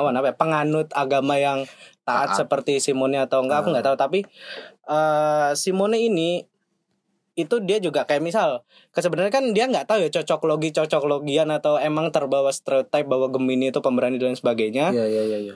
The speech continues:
Speaker 1: Simone ini suka pemain yang dia tuh bisa keras dan berani seperti
Speaker 3: Iya.
Speaker 1: dia
Speaker 3: Ah,
Speaker 1: gitu.
Speaker 3: oke.
Speaker 1: Karena dia adalah gerbong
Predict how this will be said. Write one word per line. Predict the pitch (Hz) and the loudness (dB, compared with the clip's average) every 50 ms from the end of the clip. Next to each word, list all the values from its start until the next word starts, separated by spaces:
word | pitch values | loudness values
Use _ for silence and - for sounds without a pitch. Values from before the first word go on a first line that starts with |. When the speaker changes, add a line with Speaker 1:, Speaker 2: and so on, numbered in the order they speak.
| - _ _ _ _ _ | -18 _ _ _ _ _
Speaker 1:
Simone | - - 156 156 160 165 175 196 | -4 -2 0 0 0 0 2 2
ini | 208 226 254 | 0 0 0
suka | 240 - 175 160 - - 190 202 208 208 208 _ _ _ _ _ | 0 0 -2 -2 0 0 0 0 0 -2 -4 _ _ _ _ _
pemain | - 147 156 156 151 139 131 123 127 135 151 175 196 196 _ _ _ _ _ _ | -2 0 0 2 2 0 0 0 0 0 0 -2 -4 -6 _ _ _ _ _ _
yang | - 135 135 139 135 131 | -6 -2 0 0 0 2
dia | 131 135 135 | 2 0 2
tuh | 143 175 | 0 0
bisa | 170 131 - - 127 | 0 0 0 -2 0
keras | - - 139 139 139 127 - - - - - - _ | 0 0 0 0 0 0 0 0 0 -2 -6 -10 _
dan | - 127 131 123 | -4 -2 0 0
berani | 123 127 127 120 117 113 113 | 2 2 2 2 2 -2 -4
seperti | 113 - - - 202 - 214 - - 220 190 | -6 -4 -2 -2 0 0 0 -2 0 -2 -2
Speaker 3:
Iya. | 160 | 0
Speaker 1:
dia | 147 151 131 123 113 107 - | 0 0 0 0 -2 -2 -6
Speaker 3:
Ah, | - 120 123 | -8 -4 -2
Speaker 1:
gitu. | 131 135 123 120 113 | 0 0 0 0 -2
Speaker 3:
oke. | 104 104 104 104 104 92 90 85 | -2 -4 -8 -8 -6 -6 -6 -6
Speaker 1:
Karena | - - 147 160 196 202 | -4 -4 -2 0 0 0
dia | 185 185 214 233 220 | 0 0 0 2 2
adalah | 214 165 151 151 156 156 | 0 0 0 0 0 -2
gerbong | 147 147 143 151 135 117 123 135 156 147 151 170 202 226 | -2 -2 -2 -2 -2 -4 -2 0 2 2 2 0 -2 -4